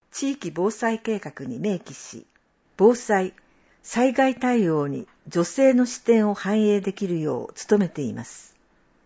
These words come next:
地域対策本部職員として各避難所に複数人の女性職員を配置し、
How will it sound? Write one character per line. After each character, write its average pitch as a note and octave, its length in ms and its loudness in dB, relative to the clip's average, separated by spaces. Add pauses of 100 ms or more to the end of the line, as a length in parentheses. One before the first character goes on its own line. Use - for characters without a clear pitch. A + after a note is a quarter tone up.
(920)
地 C#4+ 260 4
域 - 180 -4
対 A3 200 2
策 A#3 280 -2
本 A#3 240 6
部 A3 100 2
職 A3 320 0
員 E3 160 0
と C#3 140 -6
し - 140 -14
て - 280 -6 (160)
各 C#4 260 0
避 E3 160 -4
難 F#3 220 0
所 E3+ 140 -2
に D3+ 220 -4 (240)
複 - 180 -14
数 C#4 340 -4
人 F3 260 -2
の C#3+ 160 -6
女 E3 140 -10
性 C4 280 0
職 B3 320 -4
員 E3+ 220 -4
を B2 60 -6
配 E3 220 -6
置 D#3+ 180 -12
し、 - 300 -14